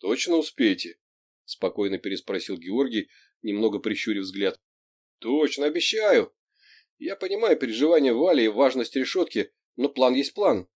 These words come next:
Ты же сам говорил, что спонтанное его изменение ни к чему хорошему не приведёт. А решётку, если мы сейчас сделаем, ставить банально некуда.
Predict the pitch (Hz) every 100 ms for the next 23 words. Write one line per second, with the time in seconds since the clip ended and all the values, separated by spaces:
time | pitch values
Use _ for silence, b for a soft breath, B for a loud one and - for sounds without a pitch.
0 | _ _ _ _ - 147 - 196 127 123
1 | 110 110 104 - 110 - 117 113 165 165
2 | 123 110 123 147 107 110 123 175 120 98
3 | b b b - 107 - 147 339 180 160
4 | - 135 135 139 147 143 110 - _ _
5 | _ _ - 104 98 - 180 - 101 -
6 | _ 101 92 104 107 98 113 117 87 -
7 | 180 120 85 - _ _ _ - - 143
8 | 180 104 107 113 160 127 117 135 165 107
9 | 90